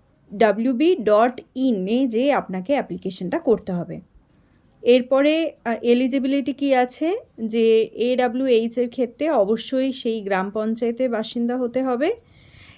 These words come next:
এবং, আহ, সেই গ্রাম পঞ্চায়েতের আন্ডারে তাকে থাকতে হবে। বয়স এখানে কি বলেছে, আঠেরো থেকে পঁয়ত্রিশ বছর বয়স এখানে আপনাদের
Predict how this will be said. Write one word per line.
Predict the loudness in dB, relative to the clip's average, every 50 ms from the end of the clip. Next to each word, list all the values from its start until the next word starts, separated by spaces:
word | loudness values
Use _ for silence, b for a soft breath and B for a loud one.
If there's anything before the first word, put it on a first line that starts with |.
| b 2
এবং, | 2 4 4 4 2 2 2 2
আহ, | 2 2 0 0
সেই | 0 -2 -2 -2
গ্রাম | 0 -2 -2 0 0 0 0
পঞ্চায়েতের | 2 2 2 2 2 2 0 0 0 0
আন্ডারে | 0 0 -2 0 0 0 0
তাকে | 0 -2 -4 -4 -4
থাকতে | -4 -4 -6 -6 -6 -4
হবে। | -4 -2 -2 -4 -4
বয়স | -2 0 2 2 4 4 2 0 -2
এখানে | -6 -4 -4 -2 -2 -2
কি | -2 -2 -2
বলেছে, | -2 0 0 0 -2 -4 -4 -4 -4 -4 -6
আঠেরো | -8 -8 -8 -4 -2 0 0 0
থেকে | 0 -2 -4 -4 -4
পঁয়ত্রিশ | -2 -2 -4 -4 -6 -8 -6 -6 -6 -6 -6 -4
বছর | -6 -6 -6 -4 -4 -2
বয়স | 0 2 2 2 0 -2 -4 -8
এখানে | -12 -10 -10 -10 -10 -8
আপনাদের | -10 -10 -10 -8 -8 -6 -8 -8